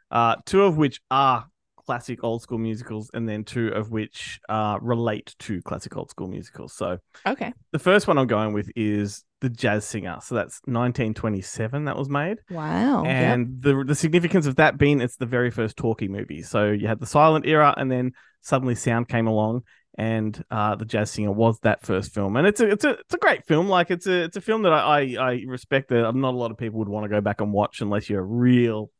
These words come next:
Speaker 1: you know, cinephile. But I'm gonna kickstart it there and then follow that up with Singing in the Rain, so nineteen fifty-two.
Speaker 2: Mm-hmm.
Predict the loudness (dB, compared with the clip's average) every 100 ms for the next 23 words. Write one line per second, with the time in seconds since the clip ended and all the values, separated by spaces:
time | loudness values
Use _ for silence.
0 | _ -8 -4 -4 -4 _ -10 -4 -2 0
1 | 0 0 -2 -8 -20 -20 _ _ _ _
2 | -2 0 0 -2 -4 -8 -2 -2 0 -2
3 | 0 0 -2 -4 -6 -2 2 4 4 2
4 | 0 -2 -4 -2 -4 -6 -2 0 0 -2
5 | -4 -6 -6 -8 -8 -6 -2 -2 -2 -2
6 | 0 0 2 4 4